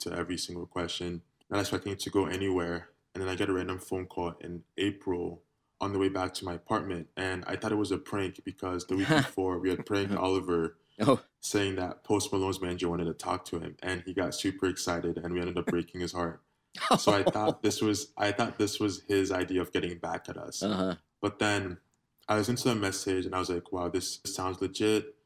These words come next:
Speaker 1: I saved the message and s-, texted it to Oliver. I was like, "No, this was not me. This is actually legit. You should call them back." So I called him back,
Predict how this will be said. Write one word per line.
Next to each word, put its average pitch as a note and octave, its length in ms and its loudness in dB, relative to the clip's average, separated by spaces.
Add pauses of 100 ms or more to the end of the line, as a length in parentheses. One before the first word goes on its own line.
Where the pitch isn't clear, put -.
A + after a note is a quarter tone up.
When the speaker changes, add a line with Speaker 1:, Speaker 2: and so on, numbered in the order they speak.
(200)
Speaker 1:
I F#2 380 2
saved G2+ 300 0
the A2 80 0
message F#2+ 340 -4
and F2+ 200 -4
s-, - 260 -8
texted G2 280 0
it F#2 80 -2
to - 100 -4
Oliver. F#2 320 2
I - 40 -2
was F2+ 60 -2
like, F2+ 200 -2
"No, F2 180 0
this F2 240 -2
was E2+ 140 -2
not E2+ 260 -4
me. E2 80 -4
This - 220 -8
is E2+ 200 -6
actually F2+ 380 -4
legit. F2 220 0
You - 60 -4
should - 200 -8
call F2 180 -4
them E2+ 160 -6
back." E2 340 -6 (580)
So - 120 -2
I G2+ 100 4
called G2+ 260 2
him G#2+ 160 0
back, F2+ 360 -2